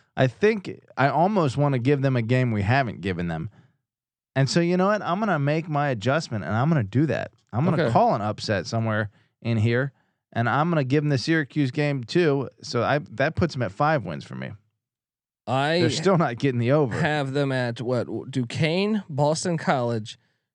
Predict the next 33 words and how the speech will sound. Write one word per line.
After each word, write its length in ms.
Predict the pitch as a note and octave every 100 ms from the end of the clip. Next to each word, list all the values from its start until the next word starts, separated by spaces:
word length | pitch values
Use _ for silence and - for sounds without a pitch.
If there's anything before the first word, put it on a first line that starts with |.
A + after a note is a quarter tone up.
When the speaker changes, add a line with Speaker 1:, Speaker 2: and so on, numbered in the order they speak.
| _ -
Speaker 2:
Georgia 420 | - D3+ E3 D#3
Tech. 320 | - D#3+ A#2+
That's 240 | A2+ A#2
three. 420 | - C#3+ D3+ E3 E3
Syracuse, 600 | - - D#3+ E3+ E3+ F3 D#3+
I'll 100 | D#3
even 240 | D#3 D3
give 300 | C3 E3 F3
them 280 | D3+ A#2 A#2+ -
as 160 | C#3+ C#3
a 60 | C3
fourth, 420 | - F#3 F3 C3+
even 220 | D3+ D3
though 120 | C#3+
I 80 | C3+
don't 400 | B2+ D3 E3+ -
think 240 | D3 C3+ -
that's 260 | C#3 C3
a 80 | B2+
<laughs> 0 |
shoo-in. 540 | - G3+ G#3+ G#3+ B2
I 60 | A#2 - _
think 140 | G3+ G3+
that's 160 | G#3
a 40 | F3+
Speaker 1:
Mm-hmm. 60 |
Speaker 2:
fifty-fifty 640 | - A3+ G3 D3 A3 G3+ G3
game. 200 | A#2+ A#2+
Speaker 1:
Mm-hmm. 80 | A2+ - _ _ _ _ -
Speaker 2:
Then 180 | G3 D#4+
they 140 | D#4
host 320 | A#3 C4 B3
Louisiana. 920 | A3 G#3 A#3 A3+ G3+ G#3 A3+ F#3+ E3